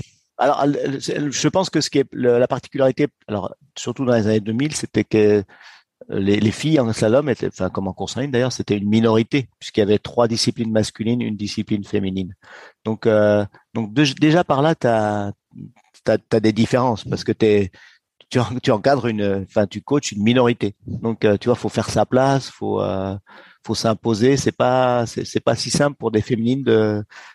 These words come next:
de vivre dans une, dans une équipe masculine, euh, en grande partie. Déjà par les athlètes qui, qui, qui sont présents et par, euh, l'encadrement qui était,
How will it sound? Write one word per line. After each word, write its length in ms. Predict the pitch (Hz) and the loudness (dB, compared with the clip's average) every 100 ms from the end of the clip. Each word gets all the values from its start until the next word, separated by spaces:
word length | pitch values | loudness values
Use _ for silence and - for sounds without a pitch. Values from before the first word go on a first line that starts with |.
| - | 0
de 80 | 107 | 2
vivre 360 | 104 135 113 | 4 4 4
dans 140 | 110 104 | 2 0
une, 440 | 104 104 98 95 | -2 -2 -2 -2
dans 140 | 90 98 | -4 -6
une 180 | 98 101 | -2 -4
équipe 260 | - - | -4 -4
masculine, 500 | 104 98 - 113 110 | -2 -2 -2 -4 -2
euh, 240 | 95 87 104 117 _ | -2 -4 -6 -10 _
en 80 | 92 | -6
grande 240 | 87 95 | -2 -2
partie. 360 | 101 - 139 - - - - - - | -2 -6 -10 -12 -20 -20 -20 -20 0
Déjà 260 | 110 127 | 2 2
par 180 | 120 107 | 2 2
les 140 | 107 107 | 2 2
athlètes 340 | 107 113 - | 2 0 -2
qui, 300 | - 104 95 - | -6 -6 -8 -10
qui, 200 | - - | -16 -14
qui 100 | - | -12
sont 160 | - 95 | -10 -4
présents 360 | 98 95 147 - - - - - _ | 0 0 -2 -8 -18 -16 -16 -18 _
et 80 | - | -4
par, 300 | - 95 90 | 0 0 2
euh, 300 | 190 92 95 - _ _ _ | 2 2 0 -4 _ _ _
l'encadrement 760 | - 104 98 107 98 98 98 123 | -2 -2 2 0 0 0 0 0
qui 100 | - | -2
était, 320 | - 87 82 | -2 0 0